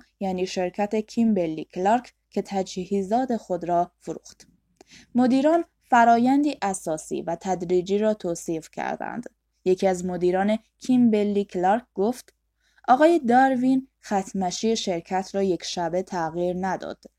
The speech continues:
او به مرور زمان این کار را انجام داد.» دیگری گفت: «این تحول به سرعت شب و روز نبود، بلکه فرایندی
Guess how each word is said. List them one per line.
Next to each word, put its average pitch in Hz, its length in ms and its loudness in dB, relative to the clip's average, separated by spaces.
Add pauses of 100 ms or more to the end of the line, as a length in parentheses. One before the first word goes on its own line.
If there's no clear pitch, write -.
او 190 140 -2
به 190 160 0
مرور 180 380 -2
زمان 180 440 -2
این 160 160 -10
کار 151 280 -12
را 156 200 -8
انجام 151 440 -12
داد.» 135 280 -10 (340)
دیگری 170 380 0
گفت: 196 380 -6 (280)
«این 302 140 0
تحول 220 480 2 (200)
به 208 100 -2
سرعت 185 480 -4
شب 180 400 -2
و 175 80 -2
روز 254 280 -2
نبود، 233 500 -2 (240)
بلکه 180 380 -2
فرایندی 208 880 0